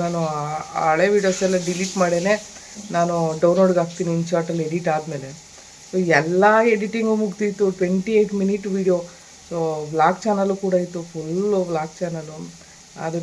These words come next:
ಡಿಲೀಟ್ ಆಗಿಬಿಡ್ತು. ಸಿಕ್ಕಾಪಟ್ಟೆ ಬೇಜಾರಾಯಿತು. ಅದೋಗ್ಬಿಟ್ಟು ತ್ರಾಸಲ್ಲಿ ಇರುತ್ತೆ, ಅಂದರೆ ಡಿಲೀಟ್ ಮಾಡಾದ್ಮೇಲೂ ಅದ್ರಲ್ಲಿ ಹೋಗಿರುತ್ತೆ, ಡೆಸ್-, ಆ, ರೀಸೈಕಲ್ ಬಿನ್ ಅಂತ ಹೇಳ್ತೀವಲ್ಲ, ಅದರಲ್ಲಿ ಇರುತ್ತೆ.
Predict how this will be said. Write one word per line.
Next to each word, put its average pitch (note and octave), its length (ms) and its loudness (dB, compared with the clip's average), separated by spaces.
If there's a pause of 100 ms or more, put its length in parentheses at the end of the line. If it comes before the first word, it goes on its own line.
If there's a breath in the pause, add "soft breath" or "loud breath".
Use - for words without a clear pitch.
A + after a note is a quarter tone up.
ಡಿಲೀಟ್ E3 300 -8
ಆಗಿಬಿಡ್ತು. D3+ 360 -12 (240)
ಸಿಕ್ಕಾಪಟ್ಟೆ E3+ 500 -8 (140)
ಬೇಜಾರಾಯಿತು. D3 480 -8 (580 loud breath)
ಅದೋಗ್ಬಿಟ್ಟು F#3+ 420 2 (120)
ತ್ರಾಸಲ್ಲಿ F3+ 500 0
ಇರುತ್ತೆ, E3+ 260 -2 (200)
ಅಂದರೆ E3+ 180 0 (140)
ಡಿಲೀಟ್ F#3 340 -2 (480)
ಮಾಡಾದ್ಮೇಲೂ E3+ 560 -2
ಅದ್ರಲ್ಲಿ E3 260 -4
ಹೋಗಿರುತ್ತೆ, D#3 420 -10 (120)
ಡೆಸ್-, D3 240 -6 (120)
ಆ, D#3 40 -4 (240)
ರೀಸೈಕಲ್ F3+ 440 -4 (120)
ಬಿನ್ D#3+ 240 -2
ಅಂತ D3+ 160 -14
ಹೇಳ್ತೀವಲ್ಲ, D3 400 -8 (600 loud breath)
ಅದರಲ್ಲಿ F#3 340 4
ಇರುತ್ತೆ. F#3 280 0